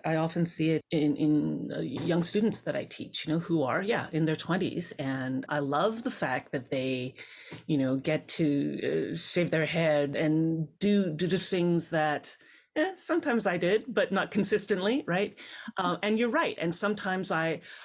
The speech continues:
I worry for them standing at the bus stop or anything, right?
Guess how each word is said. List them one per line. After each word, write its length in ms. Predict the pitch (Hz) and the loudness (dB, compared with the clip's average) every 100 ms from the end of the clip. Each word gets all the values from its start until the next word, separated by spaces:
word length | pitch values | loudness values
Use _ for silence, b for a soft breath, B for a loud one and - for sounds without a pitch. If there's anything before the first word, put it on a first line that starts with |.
| B | B
I 120 | 196 | 0
worry 320 | 190 294 247 | 2 2 2
for 160 | 160 180 | 0 0
them 220 | 156 143 | 0 0
standing 420 | - 214 175 170 | 0 0 0 0
at 80 | 160 | 0
the 60 | 170 | -2
bus 220 | 156 - | -2 -2
stop 440 | - 135 127 - - | -4 -4 -6 -8 -6
or 220 | - 202 - | 0 2 2
anything, 480 | 247 302 - 95 139 | 4 2 2 -4 -6
right? 380 | 147 170 202 - | -4 -2 -2 -4